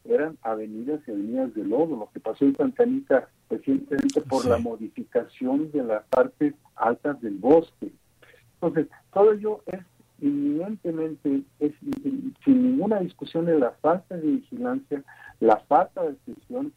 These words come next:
Speaker 1: En este sexenio gubernamental, lo que ha sido permanentemente evidente es la falta de interés en materia ambiental, es no tomar en cuenta las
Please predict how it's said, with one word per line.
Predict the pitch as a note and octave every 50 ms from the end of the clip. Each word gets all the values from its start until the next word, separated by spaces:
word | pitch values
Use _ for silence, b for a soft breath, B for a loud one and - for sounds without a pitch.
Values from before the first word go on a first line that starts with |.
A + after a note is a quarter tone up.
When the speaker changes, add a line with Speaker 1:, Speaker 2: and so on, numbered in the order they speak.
| _ _ _ _ _ _ _ _
Speaker 1:
En | A2 A2+ A#2 D3+
este | F#3+ G#3+ - - A3
sexenio | F3+ _ D3+ - - - C#3+ D#3 E3+ E3
gubernamental, | D#3 D3 C3+ A#2+ A2+ G#2+ G#2 G2+ G2 - - C3+ D#3 E3 - -
lo | B2 A#2 A2+ - _
que | - B2
ha | C#3 D3+ D#3+ D#3 -
sido | F3 E3+ E3+ F3 E3 - - _ - _ _ _ _ _ _ _
permanentemente | - B3+ B3+ B3 B3+ B2+ A#2+ B2 C3+ D3 E3 F3 - - - - - D3+ D#3 - - C#3
evidente | A#2+ A2+ A2+ A2+ C3 C#3 C#3 C#3 - - F3 E3+ - _ _ _ _
es | - C3 D3 D3
la | D3 C3 A2 - _ _
falta | C3+ C3+ D3 D3 - - D3+
de | C#3
interés | B2+ A#2 - - A2 A2 B2+ C3+ - _
en | D3 C3
materia | A2 G2+ - - B2 B2 C3+
ambiental, | - C4+ - A2+ G2+ G2 F#2+ - - - B2+ - - _ _ _ b b b b b _
es | - C3+ C#3
no | D#3+ E3+ E3+
tomar | - E3 D3+ D3+ D#3 E3
en | D#3+ D#3 C#3
cuenta | - - C#3+ C#3+ C#3+ C#3 - D#3+ D#3
las | D3 C#3